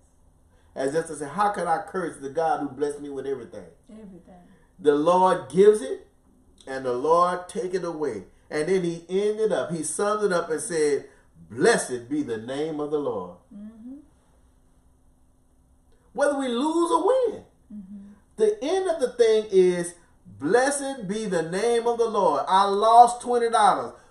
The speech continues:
Speaker 1: Blessed be the name of the Lord. The Lord give it and the Lord take it away.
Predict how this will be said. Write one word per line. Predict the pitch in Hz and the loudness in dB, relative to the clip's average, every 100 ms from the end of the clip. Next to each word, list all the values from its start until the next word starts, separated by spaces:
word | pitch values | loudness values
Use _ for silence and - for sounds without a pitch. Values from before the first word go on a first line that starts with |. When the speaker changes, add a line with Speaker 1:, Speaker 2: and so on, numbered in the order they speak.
| _ | _
Speaker 1:
Blessed | 113 185 262 277 277 214 | -2 2 4 2 -4 -6
be | 247 | -6
the | 254 240 | -2 -2
name | 226 233 247 247 | 0 -2 -2 -2
of | 247 | 0
the | 247 | 0
Lord. | 220 185 170 170 - - | 2 6 6 4 -4 -8
The | 160 | -2
Lord | 175 202 214 220 170 143 | 0 2 2 2 -4 -2
give | 254 262 | 0 2
it | 262 190 | 0 0
and | 196 | -4
the | 180 | -2
Lord | 175 208 220 214 | -2 0 0 -2
take | - 220 214 | 0 0 0
it | |
away. | 208 202 147 | -2 -2 -2